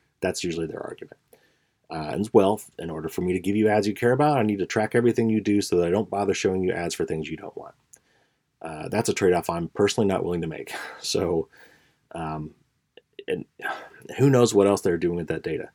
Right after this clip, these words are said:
Unfortunately, we don't have a lot of laws and regulations in the United States around this, uh, yet.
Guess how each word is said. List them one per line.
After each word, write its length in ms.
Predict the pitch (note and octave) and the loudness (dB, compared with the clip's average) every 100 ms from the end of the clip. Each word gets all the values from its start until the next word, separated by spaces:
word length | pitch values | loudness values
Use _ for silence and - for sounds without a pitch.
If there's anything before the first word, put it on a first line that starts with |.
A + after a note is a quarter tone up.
| _ _ - | _ _ -14
Unfortunately, 600 | E2 - G#2 G2 E2+ F2 | -8 4 4 4 0 -2
we 140 | E2+ D#2+ | -2 -4
don't 240 | F2+ F2 | -2 -4
have 140 | F2 E2 | -6 -8
a 40 | |
lot 140 | E2 | -8
of 80 | D#2+ | -2
laws 300 | G#2+ B2+ B2 | 2 4 4
and 80 | G#2+ | 2
regulations 560 | G2+ F#2+ F2+ - E2 - - | 2 2 0 -2 -8 -8 -14
in 120 | D#2 | -10
the 120 | D#2+ | -6
United 260 | D#2+ D#2+ D2+ | -6 -6 -4
States 280 | - F2 - | -2 0 -2
around 240 | D#2+ D#2 | -6 -6
this, 340 | D#2+ D#2+ - - _ _ _ _ _ - | -8 -6 -8 -10 _ _ _ _ _ -14
uh, 240 | D#3+ D3+ | -12 -12
yet. 440 | - E3+ D#3+ - | -6 -6 -6 -10